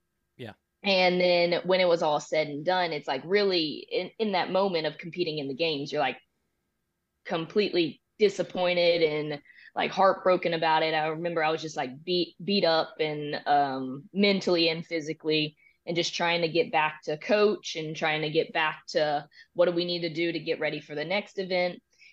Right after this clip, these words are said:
Speaker 2: And then just so many people and, like, in, at the games and then continuously after were just, uh, mentioning it. And then it wasn't until, like, a long time after when they released that Miles to Madison,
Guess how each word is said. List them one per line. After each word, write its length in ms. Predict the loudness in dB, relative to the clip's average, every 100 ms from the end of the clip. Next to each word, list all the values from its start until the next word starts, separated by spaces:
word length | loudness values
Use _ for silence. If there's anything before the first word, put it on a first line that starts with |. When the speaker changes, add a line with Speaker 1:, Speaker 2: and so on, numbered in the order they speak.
| -4
Speaker 2:
And 160 | 0
then 300 | 0 0 -2
just 360 | -4 -6 -8 -16
so 320 | -2 0 2
many 580 | 0 -2 -4 -6 -8 -12 _ _
people 760 | -2 0 0 2 2 4 4 2
and, 340 | -2 -2 -4 -2
like, 200 | -2 -2 -6 _
in, 400 | 0 2 0 -4 -10 _ _ _ -4
at 200 | -2 -2
the 80 | -4
games 600 | -4 -4 -6 -8 -8 -6
and 180 | -2
then 260 | 0 0 -4
continuously 760 | -6 -4 -2 0 0 -2 -4 -2
after 480 | -2 -2 -4 -2 -2
were 160 | -4
just, 720 | -2 -2 -4 -8 -12 -12 -14 _ _ _ _
uh, 200 | 4 4 6
mentioning 640 | 4 4 0 -2 -2 -2
it. 240 | -4 -4 -2
And 140 | -2
then 200 | 0 0
it 100 | 0
wasn't 380 | 2 2 0 -2
until, 520 | 0 0 0 0 0
like, 280 | 0 -2 -4 _ _ -6
a 60 | -2
long 440 | -2 -2 -2 -2
time 220 | -4 -6 -4
after 280 | -4 -4 -6
when 120 | -6
they 240 | -6 -4
released 400 | -2 -2 -2 -4
that 280 | -4 -4 -4
Miles 420 | -2 2 2 0 -2
to 100 | -4
Madison, 680 | -2 -2 -4 -8 -8 -10